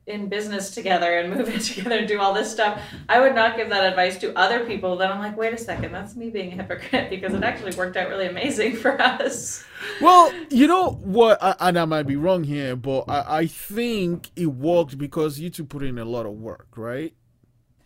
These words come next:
Speaker 1: Yeah, and I, I think it's, like, we both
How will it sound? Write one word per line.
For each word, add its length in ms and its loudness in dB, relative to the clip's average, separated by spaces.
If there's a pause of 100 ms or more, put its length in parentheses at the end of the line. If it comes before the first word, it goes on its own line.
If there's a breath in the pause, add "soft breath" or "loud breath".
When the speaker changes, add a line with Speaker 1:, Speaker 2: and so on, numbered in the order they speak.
(460 loud breath)
Speaker 1:
Yeah, 500 4
and 100 0
I, 200 -2 (320)
I 160 -8
think 320 -12
it's, 240 -10
like, 480 -4 (880 loud breath)
we 280 -10
both 680 -2